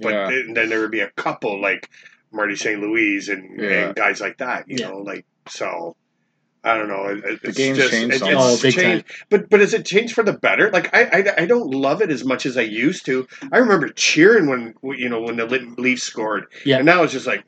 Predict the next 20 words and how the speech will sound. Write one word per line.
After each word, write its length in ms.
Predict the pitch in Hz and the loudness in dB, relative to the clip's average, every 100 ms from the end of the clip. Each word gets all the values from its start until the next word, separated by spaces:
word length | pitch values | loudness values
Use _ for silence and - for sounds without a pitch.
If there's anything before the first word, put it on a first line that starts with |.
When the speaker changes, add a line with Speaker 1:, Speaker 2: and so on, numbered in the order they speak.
| - | -14
Speaker 1:
eh, 360 | 190 180 165 147 - - - | -14 -14 -14 -16 -20 -20 -16
all 40 | |
right. 440 | 147 139 131 131 - _ | -12 -8 -6 -8 -10 _
You 100 | 127 | -8
know, 200 | 123 127 | -6 -4
it's, 180 | 123 123 | -6 -6
it's, 240 | 147 - - | -8 -10 -8
it's 240 | 135 127 - | -8 -8 -6
not, 200 | 147 - - - - | -6 -6 -16 -14 0
or 280 | 156 151 147 | 2 2 0
y-, 120 | 156 151 | -8 -8
y-, 160 | 156 - 151 | -10 -8 -8
a 20 | 131 | 0
guy 260 | 160 190 | 2 4
drops 340 | 151 151 165 - | 2 2 2 2
the 80 | |
gloves 320 | 120 139 170 127 | -2 2 4 2
and, 140 | 117 | -2
and, 100 | - | 0
Speaker 3:
Yeah. 120 | 123 | 2